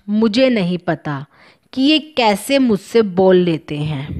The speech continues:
मैं तो कार्तिक का व्रत करती थी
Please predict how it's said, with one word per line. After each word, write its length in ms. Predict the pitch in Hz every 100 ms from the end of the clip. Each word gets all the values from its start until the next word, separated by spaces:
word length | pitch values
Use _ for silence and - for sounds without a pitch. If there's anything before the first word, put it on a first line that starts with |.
| - - - - - - - _ _ _ - - - -
मैं 420 | 262 302 349 370
तो 160 | 359 339
कार्तिक 680 | - 254 233 - 302 269
का 140 | 254 226
व्रत 400 | 202 233 240 -
करती 400 | 190 160 - 156
थी 440 | - 156 143 -